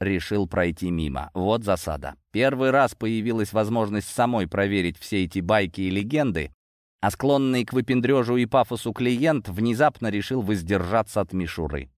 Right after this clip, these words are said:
Прохор шёл вперёд, не глядя по сторонам и не останавливаясь. Белое здание куафёрной мадам Лаво уже скрылось, потерялось среди других прочих в мареве и какофонии Рю де Бурбон.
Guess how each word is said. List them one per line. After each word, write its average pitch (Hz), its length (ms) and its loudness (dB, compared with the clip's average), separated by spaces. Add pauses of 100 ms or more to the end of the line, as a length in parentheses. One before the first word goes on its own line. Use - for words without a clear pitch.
(920)
Прохор 214 380 2
шёл 196 280 4
вперёд, 175 520 0
не 151 140 2
глядя 135 400 2
по - 100 -4
сторонам 110 600 2
и 123 80 -2
не 120 120 2
останавливаясь. 92 1000 0
Белое 107 480 4
здание 101 520 2
куафёрной 95 640 0
мадам 90 400 2
Лаво 90 360 4
уже 78 300 -4
скрылось, 147 600 0
потерялось 151 580 0
среди 92 400 -4
других 85 440 -4
прочих 87 500 -4
в 80 140 -8
мареве 101 540 0 (540)
и 104 100 0
какофонии 90 760 0
Рю 85 180 0
де 76 120 -2
Бурбон. 69 500 -6